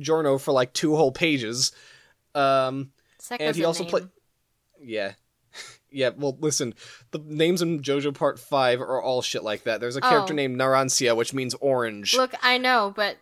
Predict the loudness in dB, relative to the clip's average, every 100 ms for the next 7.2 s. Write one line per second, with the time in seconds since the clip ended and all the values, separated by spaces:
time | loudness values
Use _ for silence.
0 | -16 -8 0 0 2 0 -2 -2 -2 -2
1 | -10 -14 -14 -2 0 0 -4 -2 -2 -2
2 | 0 0 2 2 4 6 4 4 -2 0
3 | -2 0 -2 -2 -6 -16 _ _ -20 -20
4 | _ -6 -2 0 0 2 2 6 4 4
5 | 2 4 2 0 -10 _ _ -4 -4 4
6 | 4 4 4 4 4 2 0 -2 -2 -2
7 | -6 -8